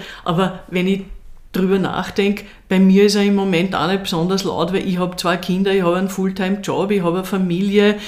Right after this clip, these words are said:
wir müssen schauen, wie sich das mit dem Geld alles ausgeht. Also im Moment ist mein Feminismus nicht wahnsinnig laut. Und dann habe ich mir gedacht, verständlicherweise, obwohl ihre Grundhaltung zum Leben ist eine durchgängig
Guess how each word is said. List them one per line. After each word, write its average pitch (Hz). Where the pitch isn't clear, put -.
wir 190
müssen 196
schauen, 185
wie 196
sich 185
das 190
mit 190
dem 196
Geld 190
alles 196
ausgeht. 180
Also 180
im 240
Moment 202
ist 190
mein 165
Feminismus 196
nicht 185
wahnsinnig 185
laut. 156
Und 180
dann 190
habe 190
ich 196
mir 196
gedacht, 190
verständlicherweise, 196
obwohl 196
ihre 185
Grundhaltung 185
zum 185
Leben 180
ist 190
eine 190
durchgängig 226